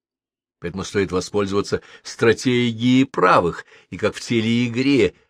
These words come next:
попросить помощи у зала или сделать звонок другу. Лучше всего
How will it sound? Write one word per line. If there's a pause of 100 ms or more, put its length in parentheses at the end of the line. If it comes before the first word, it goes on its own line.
попросить
помощи (160)
у
зала
или
сделать
звонок
другу. (480)
Лучше
всего